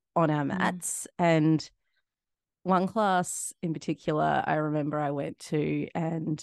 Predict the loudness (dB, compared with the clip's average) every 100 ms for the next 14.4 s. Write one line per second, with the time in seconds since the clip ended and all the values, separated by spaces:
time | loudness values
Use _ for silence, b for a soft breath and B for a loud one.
0 | -4 0 0 0 -2 -4 _ _ _ _
1 | 2 4 4 4 2 4 4 8 8 10
2 | 8 6 4 4 4 2 0 2 0 0
3 | -2 -2 -4 -2 0 0 0 -2 -4 -4
4 | -2 -4 -4 -6 -6 -4 -6 -4 -4 -4
5 | -4 -2 0 2 2 2 2 2 2 2
6 | 0 -2 -2 -4 -4 -2 0 0 0 -2
7 | -2 -2 -2 0 0 0 -2 -2 0 -2
8 | -4 -6 -6 -6 -4 -6 -2 2 4 6
9 | 4 2 2 -2 -4 -4 0 0 0 -2
10 | 4 4 4 0 B B B B 0 2
11 | 4 2 2 0 -2 0 0 0 -4 -2
12 | -2 0 -2 -6 -8 -4 -2 -2 -2 -2
13 | -4 -2 -2 0 0 0 -2 -4 -4 -2
14 | -2 -4 -12